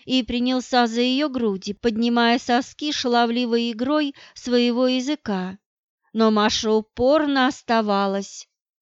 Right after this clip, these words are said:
или притворялась спящей. Тогда Николай тряхнул головой, решив идти на крайние меры. Только прорвавшись внутрь ее нежного спящего тела, он почувствовал, как оно удивленно просыпается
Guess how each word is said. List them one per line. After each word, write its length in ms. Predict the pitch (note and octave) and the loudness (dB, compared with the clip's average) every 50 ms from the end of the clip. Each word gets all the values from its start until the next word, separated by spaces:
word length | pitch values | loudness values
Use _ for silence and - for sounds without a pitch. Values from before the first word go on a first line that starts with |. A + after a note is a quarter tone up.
| _ | _
или 200 | - D4 E4+ D#4 | -4 -2 0 0
притворялась 1080 | B3+ - A3 G#3+ G3+ G#3 G#3 G3+ G3 G3 F#3+ F#3+ G3 G3 G3 G3+ A3 B3 - - - - _ | 0 2 0 0 0 0 0 0 2 2 0 0 0 2 2 2 0 0 -2 -6 -16 -20 _
спящей. 960 | - - - - - A#3 G#3 G#3 G3+ - - - A3 G#3 G3+ G3+ G#3 - _ _ _ _ _ _ _ - | -20 -20 -10 -2 0 0 0 0 0 -4 -4 -4 -6 -8 -8 -10 -12 -14 _ _ _ _ _ _ _ -2
Тогда 400 | - A#3 A#3 A3+ A#3 B3+ E4 F4+ | 2 2 2 2 4 4 4 4
Николай 480 | F4 F4 E4 - D#4+ D#4+ D#4+ D#4 D4+ D4+ | 4 2 0 4 4 6 6 6 4 4
тряхнул 580 | - - A3 A#3+ A#3 - A3+ A3+ A#3+ B3 B3 | 2 -2 -4 -4 -2 -2 -4 -2 -2 -2 -2
головой, 720 | G#3+ A3 A3 A3 G#3 G#3 G3+ F#3 F#3+ F#3+ G3 F#3+ F#3+ G#3 _ _ _ _ _ - | 0 0 0 2 2 0 0 -2 -4 -6 -6 -8 -10 -12 _ _ _ _ _ -12
решив 500 | - A3+ A#3+ A#3+ - - A#3+ A#3+ A#3+ - | -4 0 0 0 0 0 0 -2 -2 0
идти 360 | A#3+ A3+ - _ - D4 D4+ C#4+ | -4 -4 -4 _ -4 -2 0 2
на 180 | B3 A3+ A#3 | 2 2 0
крайние 540 | - B3 A#3+ A#3 A#3 A#3 A#3 A#3+ B3+ C4+ C#4 | 0 0 2 2 2 2 0 -2 -2 -2 -2
меры. 540 | C4+ A#3+ G#3 G3 F#3+ F#3 F#3+ F#3+ F#3+ G3+ - _ _ _ _ _ _ _ _ _ _ _ _ _ _ _ _ _ - | 0 0 0 -2 -2 -4 -6 -8 -10 -12 -16 _ _ _ _ _ _ _ _ _ _ _ _ _ _ _ _ _ 0
Только 380 | - A#3 A#3 A3+ A3 - A#3 A3+ | 2 4 6 6 4 2 -2 -4
прорвавшись 960 | - - G#3+ G#3+ A3 A3+ G#3+ G#3 A3 G#3+ G#3+ - - - G#3+ G#3 G#3 - - | 0 0 2 2 2 2 2 2 2 2 0 -2 -4 -6 -6 -6 -6 -6 -10
внутрь 540 | G3+ G#3 G#3+ A3 A3+ A3 - - - G#3+ G#3 | -6 -4 -2 0 0 -2 -2 -2 -2 -2 0
ее 360 | G#3+ G#3+ A3 A3 G#3+ A3 A3 | 0 -2 -2 -2 0 2 2
нежного 500 | G#3+ A3 A3 A3 G#3+ G#3+ A3 G#3+ G#3+ A3 | 2 2 0 0 -2 -2 -2 -2 -2 -2
спящего 600 | - - - G#3+ G3+ G#3 - - - G#3 G#3 G#3+ | -4 -4 -4 -2 -2 0 -2 -2 -2 -2 -4 -4
тела, 480 | - - - C4+ C#4 C4+ A#3+ A3+ A3+ A3+ | -6 -6 -6 0 2 2 4 4 4 2
он 100 | A3+ G#3+ | 0 0
почувствовал, 800 | - A3 A3+ - - - C#4 B3 - - - A#3 A#3 A#3 A#3 A3 | -2 -2 -2 -2 -2 -4 -4 -4 -4 -6 -2 0 2 2 2 2
как 220 | - A3+ A3 - | 0 0 0 0
оно 260 | A3+ A3+ A3+ A3+ A3+ A3+ | -2 0 0 0 0 0
удивленно 800 | A3+ G3 G#3 A3 G#3+ G#3+ A3+ A#3+ C#4+ D#4 D4+ C#4 C4 B3+ B3+ | -2 -2 -4 -4 -2 -2 0 2 2 2 2 2 0 -2 -2
просыпается 1160 | - A#3+ A#3+ A3 - - A3 - - G3+ G3+ G3+ G3 F#3+ F#3+ _ _ - - G3+ G3 G3+ G3+ | -2 -4 -6 -6 -4 -8 -10 -4 -2 -2 -2 -2 -4 -6 -8 _ _ -14 -10 -8 -8 -8 -10